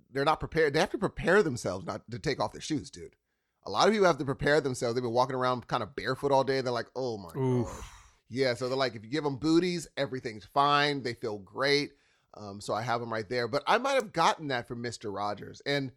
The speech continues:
Speaker 1: I remember him being just so unbelievably over-the-top kind. But it was a kind time. 'Cause there was also Sesame Street that taught you how to be kind to people. So it was just an, he was just another kind soul on T V.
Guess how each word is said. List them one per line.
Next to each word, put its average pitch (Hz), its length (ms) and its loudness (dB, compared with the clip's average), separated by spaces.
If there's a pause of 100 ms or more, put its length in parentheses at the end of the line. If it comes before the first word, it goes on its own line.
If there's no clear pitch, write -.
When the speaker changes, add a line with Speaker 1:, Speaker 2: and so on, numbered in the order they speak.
(400)
Speaker 1:
I 160 100 8
remember 208 260 6
him 196 140 4
being 180 180 0
just 156 240 -4
so 170 100 2 (140)
unbelievably 190 1040 6
over-the-top 170 720 4
kind. 139 440 0
But 233 160 8
it 285 160 0
was 277 260 4 (340)
a 247 160 8
kind 240 800 2
time. 214 720 2 (340)
'Cause 196 120 4
there 208 100 10
was 202 100 2
also 214 260 6
Sesame 240 600 0
Street - 320 -8 (200)
that 214 160 0
taught 254 220 6
you 254 80 4
how 226 80 10
to 220 80 4
be 202 340 -4
kind 110 420 -4
to 101 60 -12
people. 95 460 -12 (280)
So 233 100 6
it 240 100 6
was 285 100 6
just 262 140 2
an, 196 240 4 (300)
he 226 200 6
was 285 220 4
just 208 300 4
another 175 400 2
kind 180 760 -2
soul 165 440 0
on 107 160 -10
T 110 160 -12
V. 110 160 -8